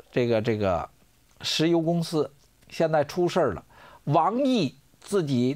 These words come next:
亲自代表习近平去川，去这个普京要谈这买卖。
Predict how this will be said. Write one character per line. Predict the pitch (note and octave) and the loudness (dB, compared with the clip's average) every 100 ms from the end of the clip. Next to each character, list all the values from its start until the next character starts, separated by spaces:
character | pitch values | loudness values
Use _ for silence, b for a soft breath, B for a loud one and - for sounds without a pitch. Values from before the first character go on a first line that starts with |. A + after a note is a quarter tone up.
| - | -4
亲 | - A3 A3+ | -2 0 0
自 | G3+ | -2
代 | D#3+ B3 F3+ | 0 0 2
表 | C3+ A2 | 0 0
习 | - D3 | -2 -4
近 | D#3 | -2
平 | A#2 B2+ C#3 | -2 -4 -6
去 | - - D3 - _ _ _ - | -8 -4 -4 -4 _ _ _ -14
川， | - F3 D3+ - | -2 0 0 -6
去 | - G3 | -6 -2
这 | C#3+ B2+ | 0 0
个 | A2 G2 B B - | 0 -2 B B -10
普 | B2 | -4
京 | A#2+ D#3 | -2 0
要 | F3 C3+ | 0 -2
谈 | - C3 | -2 -2
这 | E3 | 0
买 | A#2+ - F2+ | -2 -6 -8
卖。 | A2+ | -10